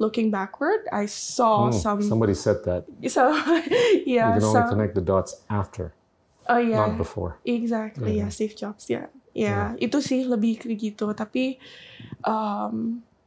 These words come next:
Speaker 1: yeah, my overall goal, I think I always wanted to maybe make the world a bet-, better place, like, a, whether
Speaker 2: Yes.
Speaker 1: it's sustainability or
Speaker 2: Yeah.
Speaker 1: humanitarian or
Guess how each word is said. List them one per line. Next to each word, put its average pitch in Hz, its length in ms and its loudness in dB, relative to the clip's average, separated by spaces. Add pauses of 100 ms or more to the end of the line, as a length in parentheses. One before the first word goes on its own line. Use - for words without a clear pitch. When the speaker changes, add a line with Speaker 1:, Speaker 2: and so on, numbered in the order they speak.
(340)
Speaker 1:
yeah, 233 200 0
my 226 200 2
overall 247 800 0 (160)
goal, 233 320 0
I 226 160 -2
think 226 200 -4
I 240 80 -2
always 226 280 -2
wanted 226 440 -2 (120)
to 233 440 -2 (920)
maybe 226 320 -2
make 220 240 -2
the 247 80 0
world 254 180 -2
a 214 60 -8
bet-, - 320 -6
better 233 360 -2
place, 277 520 -4
like, 240 120 -4
a, - 280 -8 (560)
whether 247 320 6
Speaker 2:
Yes. 240 80 4
Speaker 1:
it's 240 160 -2
sustainability 240 880 0
or 226 400 -4
Speaker 2:
Yeah. - 0 - (480)
Speaker 1:
humanitarian 233 720 0
or 226 240 -6